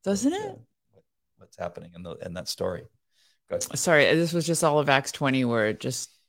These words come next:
Speaker 1: there, um, there's, like, ten apo-, uh, disciples,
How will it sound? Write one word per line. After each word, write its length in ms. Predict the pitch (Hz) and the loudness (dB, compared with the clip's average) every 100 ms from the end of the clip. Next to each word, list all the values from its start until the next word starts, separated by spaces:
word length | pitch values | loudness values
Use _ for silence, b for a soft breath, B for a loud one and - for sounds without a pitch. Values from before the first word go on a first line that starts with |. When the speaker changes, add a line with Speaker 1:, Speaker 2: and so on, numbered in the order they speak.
| _ - | _ -4
Speaker 1:
there, 320 | 131 131 127 _ _ _ _ _ _ _ _ - | -4 -4 -8 _ _ _ _ _ _ _ _ -2
um, 720 | 151 151 143 143 139 139 135 - _ _ _ _ _ _ _ _ _ _ _ _ _ _ _ _ | 0 2 2 0 -2 -4 -8 -16 _ _ _ _ _ _ _ _ _ _ _ _ _ _ _ _
there's, 220 | - 151 156 | 0 2 4
like, 160 | 147 | 2
ten 540 | - 165 156 147 147 147 _ - | 0 2 2 2 -2 -4 _ -8
apo-, 400 | 143 - 135 - | -6 0 0 2
uh, 280 | 147 143 135 | 0 0 -2
disciples, 1000 | 131 156 - 151 147 135 135 135 - | 0 0 2 2 4 2 2 0 -4